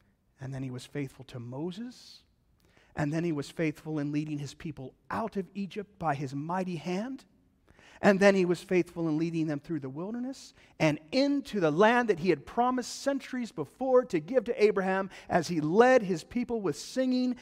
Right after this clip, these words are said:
and rejoicing. And all the while,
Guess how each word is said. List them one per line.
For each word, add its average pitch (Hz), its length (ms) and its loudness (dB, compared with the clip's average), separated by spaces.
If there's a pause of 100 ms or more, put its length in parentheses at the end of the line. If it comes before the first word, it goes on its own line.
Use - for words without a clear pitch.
(180)
and 208 220 2
rejoicing. 202 920 6 (1120)
And 143 220 -2
all 202 340 12
the 196 120 4
while, 135 580 2